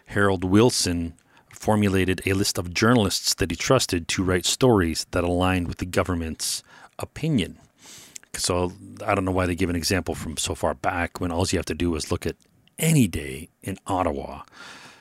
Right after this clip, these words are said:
Uh, Trudeau and the C B C, C T V, and Global, and all the compromised news organizations are, s-, I don't wanna say, they're sucking something.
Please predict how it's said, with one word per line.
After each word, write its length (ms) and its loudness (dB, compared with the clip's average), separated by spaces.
Uh, 160 -6
Trudeau 600 2
and 200 -8
the 160 -10
C 320 0
B 120 0
C, 600 0
C 360 -2
T 240 -2
V, 500 -2
and 260 -20
Global, 580 2
and 100 -14
all 240 4
the 240 -2
compromised 720 -2
news 420 -2
organizations 800 -6
are, 220 -12
s-, 1300 -2
I 80 -8
don't 100 -6
wanna 140 -10
say, 320 -4
they're 80 -6
sucking 380 -2
something. 340 -2